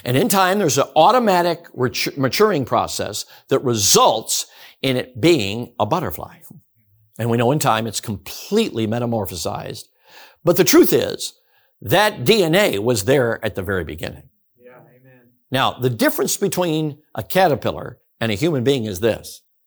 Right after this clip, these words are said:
Speaker 1: In nature, it's automatic. The clock just ticks and that all automatically happens, just nature. But in the Bible, the Bible makes one qualification for you and I. You will not be transformed unless you do what? You're transformed by the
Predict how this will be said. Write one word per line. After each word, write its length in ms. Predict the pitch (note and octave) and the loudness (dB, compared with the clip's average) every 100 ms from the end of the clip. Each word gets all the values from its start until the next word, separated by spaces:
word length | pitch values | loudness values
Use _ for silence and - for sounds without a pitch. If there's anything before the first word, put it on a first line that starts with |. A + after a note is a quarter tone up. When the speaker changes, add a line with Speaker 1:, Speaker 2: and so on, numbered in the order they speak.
| _ - - - - | _ -20 -20 -20 -8
Speaker 1:
In 240 | - D#3+ D3+ | -2 2 4
nature, 560 | B3+ D4 - G#2+ G2+ - | 4 2 0 0 -2 -2
it's 240 | C#3+ - | -4 2
automatic. 680 | C#3+ G#2 F#2+ A#2+ D2+ D2+ _ | 2 2 0 -2 -4 -12 _
The 80 | - | -10
clock 360 | - D3+ G2 - | 0 2 2 0
just 300 | G#2+ - - | -4 -4 -2
ticks 400 | D#3+ - - - A#2 | -2 -2 -6 -8 -4
and 120 | A2+ | -2
that 120 | G#2 | 2
all 220 | G#2+ F#2+ | 2 2
automatically 680 | G2+ G2+ F2+ G#2+ F2+ - - | 2 0 0 -4 -6 -8 -6
happens, 480 | C#3 C3 - - G#2+ | -2 -2 -6 -10 -8
just 240 | G#2 - | -8 -8
nature. 440 | G#2 A#2+ A2+ A2+ - - - | -2 0 0 -4 -8 -8 -2
But 120 | E3+ | 0
in 40 | |
the 60 | D#3 | 2
Bible, 360 | D#3 C4+ A#3 E3+ | 2 4 4 2
the 100 | D3+ | 2
Bible 320 | E3 G#3 F3+ | 2 2 0
makes 240 | E3 - | -2 -2
one 280 | C#3+ D3 C3+ | -2 -2 -2
qualification 880 | - E3 B2+ A#2 A2 E3 - F2+ F#2+ | -2 0 0 -2 -2 -2 -2 -12 -10
for 140 | A2+ | -6
you 180 | G#2 A2 | -2 -2
and 80 | F#2+ | -2
I. 340 | C#3+ E2 - _ - - - | -6 -8 -14 _ -20 -20 -10
You 180 | - G#3 | 2 4
will 140 | A#3 F3 | 6 4
not 240 | B3+ C#4+ | 4 2
be 80 | G#3+ | -2
transformed 600 | - F#3 - F#3 F3+ B2 | 0 -2 -2 -2 -2 -2
unless 240 | C3 B2+ | -4 -4
you 80 | B2+ | -4
do 140 | B2 | -2
what? 380 | B2+ D3+ - - | 2 0 -2 -10
You're 140 | - G#2+ | -8 -8
transformed 580 | - D3 B2+ B2+ C3+ A#2+ | -4 -4 -2 -4 -2 2
by 300 | A#2+ C3+ B2+ | 2 2 2
the 340 | B2+ B2+ | 2 2